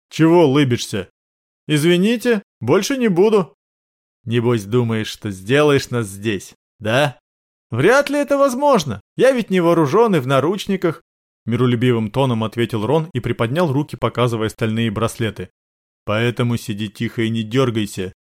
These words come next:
иначе я тебе башку раскрою". Звонок печки дзынькнул, Бенито ловко подхватил горячие упаковки кухонной рукавицей и побросал их на стол.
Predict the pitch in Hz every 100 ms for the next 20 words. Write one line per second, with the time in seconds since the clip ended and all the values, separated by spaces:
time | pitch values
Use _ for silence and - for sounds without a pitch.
0 | _ - 113 120 120 - 120 117 110 117
1 | 107 117 - 139 107 - 120 107 101 92
2 | _ _ _ _ _ _ _ - 113 123
3 | 131 - 120 - 107 90 139 170 - 147
4 | 131 110 113 180 156 110 131 - 107 95
5 | - 117 110 120 104 110 113 - 107 104
6 | - 120 - 107 123 - 110 98 98 110
7 | 104 156 - 143 107 117 101 104 127 131
8 | - 117 - - 87